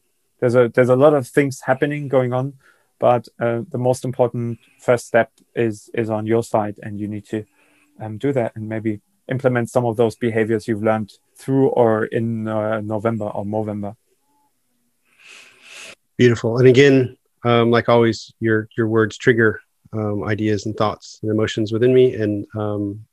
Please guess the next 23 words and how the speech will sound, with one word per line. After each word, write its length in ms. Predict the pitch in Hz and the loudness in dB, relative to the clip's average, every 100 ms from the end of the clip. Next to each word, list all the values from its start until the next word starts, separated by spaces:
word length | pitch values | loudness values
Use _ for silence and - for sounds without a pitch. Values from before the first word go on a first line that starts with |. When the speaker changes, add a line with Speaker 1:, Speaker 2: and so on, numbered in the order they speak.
| _ | _
Speaker 2:
for 100 | 117 | -2
those 180 | 117 107 | -2 0
of 60 | |
you 100 | 110 | -2
that 160 | 104 98 | -4 -4
did 140 | 120 | -4
not 260 | 107 147 160 | 0 -2 -2
see 360 | - 123 113 113 | -6 -2 0 0
our 160 | 107 104 | -4 0
first 320 | 190 208 117 | 2 2 0
episode, 520 | 110 110 117 110 104 | -6 -4 0 0 0
and 680 | - _ _ _ _ _ 113 | -6 _ _ _ _ _ -8
I'll 60 | |
put 160 | 107 117 | -4 -2
a 40 | |
link 200 | 107 104 - | -2 -2 -2
to 80 | |
that, 240 | 110 101 - - - 110 | -2 -2 -4 -14 -18 -10
um, 500 | 104 101 101 98 98 _ _ _ _ _ - | -6 -4 -4 -6 -10 _ _ _ _ _ -10
Michael 360 | 107 107 107 | -6 -4 -4
did 180 | 101 104 | -6 -4
give 240 | 110 107 101 107 | -2 -2 -4 -6
a, 320 | 101 101 | -4 -4